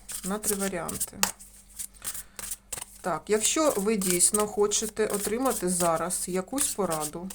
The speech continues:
від вищих сил, від янголів,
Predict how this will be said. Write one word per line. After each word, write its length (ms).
від 380
вищих 600
сил, 380
від 340
янголів, 600